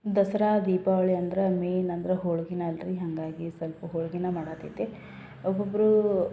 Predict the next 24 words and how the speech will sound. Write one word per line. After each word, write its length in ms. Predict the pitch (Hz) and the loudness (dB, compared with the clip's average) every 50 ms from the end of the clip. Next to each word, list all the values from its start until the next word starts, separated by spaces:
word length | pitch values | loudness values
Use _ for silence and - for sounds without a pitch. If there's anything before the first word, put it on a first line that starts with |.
| - - 185 170 - | -4 -6 -6 -4 0
ಸಜ್ಕದ 420 | - 185 175 - - - 196 185 185 190 | 2 2 2 0 -2 -2 -2 -2 0 0
ಹೋಳ್ಗೆ 300 | 185 175 170 165 170 165 | 0 0 0 0 0 0
ಅದೆಲ್ಲ 260 | 165 160 165 160 160 165 | -2 -2 -2 -2 -4 -2
ಮಾಡ್ತಾರೆ, 440 | 165 165 160 160 - - 170 185 185 180 | -2 -2 -4 -4 -6 -4 -2 -2 -2 -2
ನಮ್ಮ 240 | 175 170 170 170 | -2 -2 -4 -4
ಮನ್ಯಾಗ 260 | 165 165 170 170 170 165 | -4 -4 -4 -4 -4 -6
ಸಜ್ಕದ 520 | 170 - 170 165 - - - - 202 190 | -4 -4 -4 -6 -6 -6 -6 -4 -2 0
ಹೋಳ್ಗೆ 180 | 196 190 185 180 | 2 2 2 2
ಹೆಚ್ಚಾಗಿ 340 | 175 175 175 - 170 170 | 0 0 -2 -2 -2 0
ಯಾರು 220 | 165 165 160 160 165 | 0 -2 -2 -4 -4
ತಿನ್ನೋದಿಲ್ಲ, 480 | 165 - 175 170 165 160 165 165 170 | -4 -6 -4 -4 -4 -6 -6 -6 -6
ಹಾಗಾಗಿ 380 | 170 165 160 160 160 160 160 165 170 | -6 -4 -4 -4 -4 -6 -6 -6 -6
ಹೂರ್ಣದ 420 | 175 175 170 170 185 185 180 190 | -4 -4 -4 -4 -4 -4 -2 -2
ಹೋಳ್ಗೆನ 320 | 185 180 175 175 180 190 208 | -2 -2 0 -2 -2 -2 0
ಮಾಡತ್ತಿದ್ದೆ 520 | 202 190 165 165 170 - 160 160 160 175 | 0 -2 -2 -4 -8 -10 -12 -12 -10 -10
ನಾನು. 260 | 165 160 160 180 240 240 - - - - - - - - - - _ - | -10 -8 -8 -8 -8 -8 -10 -14 -18 -20 -20 -20 -20 -20 -20 -20 _ -8
ಇಲ್ಲಿ 200 | 202 208 208 208 | -6 -4 -2 0
ಹೂರ್ಣದ 500 | 202 196 196 190 185 185 185 190 190 190 | 0 2 2 2 2 2 2 0 0 0
ಹೋಳ್ಗೆ 260 | 190 180 175 175 180 175 | 0 0 0 0 0 0
ಎಲ್ಲ 120 | 170 170 165 | 0 0 -2
ಮುಗಿಸಿ 540 | 170 170 170 165 160 165 165 - - 185 190 190 - - - - - - - - - - - - - - - 190 185 | -2 -4 -4 -4 -4 -6 -8 -6 -2 0 0 0 -2 -4 -10 -20 -20 -20 -20 -20 -20 -18 -18 -18 -10 -4 -2 0 2
ಬಂದು 440 | 170 165 165 160 160 160 175 190 | 2 2 2 0 0 0 0 0
ಇಷ್ಟು 340 | 190 185 185 185 - - 180 | 0 0 -2 -4 -4 -4 -2
ರೆಡಿಯಾಗಿತ್ತು. 680 | 170 165 160 170 175 180 175 170 170 160 - - - | 0 0 0 0 0 -2 -2 -2 -4 -6 -4 0 2